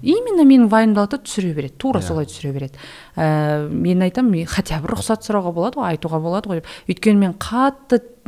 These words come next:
Speaker 1: теріліп жазам мен оны, и алады да біреу түсіре салады, қайталап деген сияқты ғой.
Speaker 2: Иә.
Speaker 1: Ә, енді ең болмағанда просто жай қазақи, мен оны сатпаймын
Speaker 2: Мгм.
Speaker 1: да. «Бола ма сізден түсіруге?» десе, оның өзі қаншалықты приятно, мысалы, адамға.
Speaker 2: Иә.
Speaker 1: Сөйтіп кетіп жатты. Потом мен, ә, репортажым бар.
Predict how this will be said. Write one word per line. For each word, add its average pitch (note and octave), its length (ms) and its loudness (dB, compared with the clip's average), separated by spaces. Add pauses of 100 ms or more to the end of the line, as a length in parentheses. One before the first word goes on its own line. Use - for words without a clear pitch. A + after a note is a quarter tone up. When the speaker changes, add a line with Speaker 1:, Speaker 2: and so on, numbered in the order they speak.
(120)
Speaker 1:
теріліп A3+ 500 2
жазам B3 360 4
мен D#4 180 2
оны, C4 220 2 (320)
и G3+ 120 2
алады F#3 340 2
да A3+ 60 2
біреу F3 220 -2
түсіре D3+ 320 -8
салады, C#3+ 320 -10
қайталап C#3 420 -8
деген C#3 200 -4
сияқты C#3 360 -14
ғой. C4+ 60 -12
Speaker 2:
Иә. A2+ 140 -8 (280)
Speaker 1:
Ә, D3+ 240 0
енді F#3 300 2
ең G3 100 2
болмағанда E3 360 -2
просто - 340 -10
жай A#3+ 80 4
қазақи, E3+ 680 -2
мен F3 140 -4
оны E3 140 -2
сатпаймын G#3+ 480 -4
Speaker 2:
Мгм. A#3 40 0
Speaker 1:
да. A#3+ 120 -4 (260)
«Бола G#3 220 4
ма C#4 120 6
сізден F3+ 300 -4
түсіруге?» E3+ 320 -2
десе, - 180 -8
оның F3+ 300 0
өзі D#3 80 -4
қаншалықты D#3+ 460 -6
приятно, D#3 380 -4
мысалы, C#3+ 280 -6
адамға. D3 240 -4
Speaker 2:
Иә. - 20 -10 (280)
Speaker 1:
Сөйтіп - 300 -2
кетіп G3 240 -2
жатты. D#3+ 200 -2
Потом A#3+ 320 -2
мен, C4 220 4 (240)
ә, E3 640 -2
репортажым F#3 580 0
бар. C#3+ 160 -8